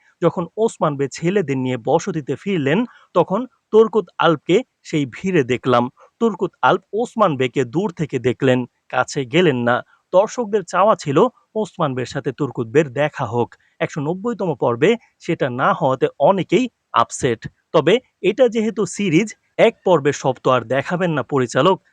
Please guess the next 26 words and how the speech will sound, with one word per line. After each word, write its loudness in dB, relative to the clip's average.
সাসপেন্স -2
তো -6
থাকবেই। -2
নিঃসন্দেহে 0
ওসমান -2
বে -2
এবং -2
তুর্কুত -4
আলপের -2
দেখা -2
হওয়ার 2
মুহূর্তটা 0
দেখার 0
অপেক্ষায় -6
থাকবে -6
সিরিজ -6
প্রেমীরা। 0
তুর্কুত -4
আলপ -2
একটি -6
ঐতিহাসিক 0
চরিত্র। -2
সিরিজে -4
ফিরে -2
আসাটা 0
যেমন 0